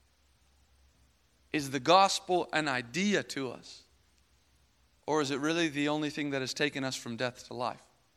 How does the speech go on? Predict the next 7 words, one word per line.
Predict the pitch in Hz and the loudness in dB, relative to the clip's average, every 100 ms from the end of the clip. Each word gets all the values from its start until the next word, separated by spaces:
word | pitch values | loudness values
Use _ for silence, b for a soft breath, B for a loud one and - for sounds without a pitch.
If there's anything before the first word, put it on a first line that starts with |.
| _ _ _ _ _ _ _ _ b b b | _ _ _ _ _ _ _ _ b b b
Because | 170 170 165 B B - - | 4 6 4 B B -20 -16
this | 151 151 254 254 | 2 6 6 6
is | 233 185 | 2 4
the | 196 | 4
response | 170 156 - 196 196 175 - - - - - _ _ _ _ _ _ _ | 4 0 2 4 6 4 0 -4 -4 -6 -16 _ _ _ _ _ _ _
of | 127 | -4
Mary. | 151 196 190 135 | 4 6 6 2